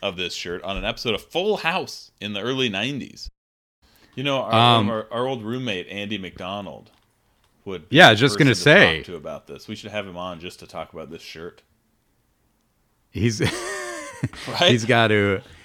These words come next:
Speaker 2: he's got to, uh, yeah, he's gotta keep an eye out for some Big Dog shirts for us.
Speaker 1: He would be a very interesting guest, though. We gotta have him on for sure. He, Andy McDonald, because he, he deals in the world of, uh, you know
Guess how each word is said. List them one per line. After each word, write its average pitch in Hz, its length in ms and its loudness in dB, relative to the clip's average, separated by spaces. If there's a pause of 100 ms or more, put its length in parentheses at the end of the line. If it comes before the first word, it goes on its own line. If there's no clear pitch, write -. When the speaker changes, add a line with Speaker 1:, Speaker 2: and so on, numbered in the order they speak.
(160)
Speaker 2:
he's 113 200 2
got 113 220 4
to, 104 220 4
uh, 90 500 2 (160)
yeah, 117 340 4 (120)
he's 131 180 0
gotta 123 160 8
keep 127 240 4
an 95 60 2
eye 120 240 4
out 82 280 0
for 95 140 -10
some 85 240 -6
Big 127 240 -4
Dog 78 260 -6
shirts - 320 -10
for 76 220 -10
us. - 340 -10 (140)
Speaker 1:
He 175 240 -10
would 170 140 -6
be 110 120 -6
a 92 60 -10
very 107 360 -4
interesting 95 720 -12
guest, 98 360 -10
though. 78 80 -14
We 92 100 -12
gotta 104 220 -2
have 87 180 -12
him 82 100 -18
on 85 200 -14
for 80 100 -20
sure. 92 300 -12
He, 92 300 -12 (220)
Andy 104 240 -6
McDonald, 92 540 -10
because 90 380 -12
he, 92 400 -12 (440)
he 110 200 -10
deals 117 640 -4
in 92 140 -14
the 90 80 -12
world 95 680 -6 (340)
of, 76 400 -12
uh, 67 360 -12 (260)
you 87 140 -20
know 62 240 -18